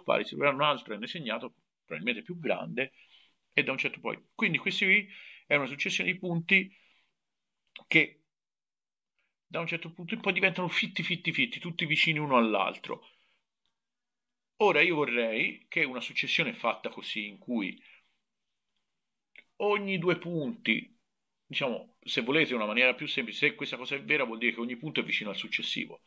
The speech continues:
sempre più vicino al successivo. Allora, se ogni punto è sempre più vicino al successivo, vuol dire che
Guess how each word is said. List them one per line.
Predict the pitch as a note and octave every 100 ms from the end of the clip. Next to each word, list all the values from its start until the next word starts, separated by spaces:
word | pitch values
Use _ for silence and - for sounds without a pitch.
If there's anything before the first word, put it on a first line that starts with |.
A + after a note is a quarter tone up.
| - -
sempre | - G#3 D3 A#2+ G#2+
più | G#2
vicino | F#2+ - -
al | -
successivo. | - - - - - - - _ _ _ _ _ _ _ _ _ _ _ -
Allora, | F3+
se | E3 G#3+
ogni | A#3
punto | - A3+ F#3+
è |
sempre | - - E3
più | D#3
vicino | C#3+ - C#3
al | A#2+
successivo, | A#2+ - A2+ - A2+ G2 A2 C3+ - _ _ _ _ _
vuol | - D3
dire | - G2
che | A#2 -